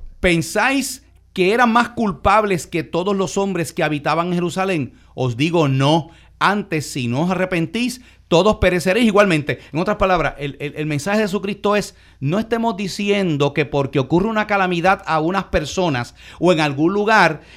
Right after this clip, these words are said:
es que esas personas están recibiendo un castigo porque son más malos que otros. ¿Ok?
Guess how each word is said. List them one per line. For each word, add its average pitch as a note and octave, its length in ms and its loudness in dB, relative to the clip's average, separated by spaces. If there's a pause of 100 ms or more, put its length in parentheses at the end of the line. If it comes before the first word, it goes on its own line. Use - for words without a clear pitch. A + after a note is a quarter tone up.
(160)
es D#3+ 120 0
que - 80 -4
esas G#3+ 220 0
personas A3+ 560 2
están D3+ 240 0
recibiendo F#3 360 2
un G#3+ 60 -4
castigo - 420 4
porque C3+ 200 -2
son G3 160 0
más A#3+ 120 2
malos C4 380 6
que C#3 140 -2
otros. F3+ 380 0 (1160)
¿Ok? - 160 -10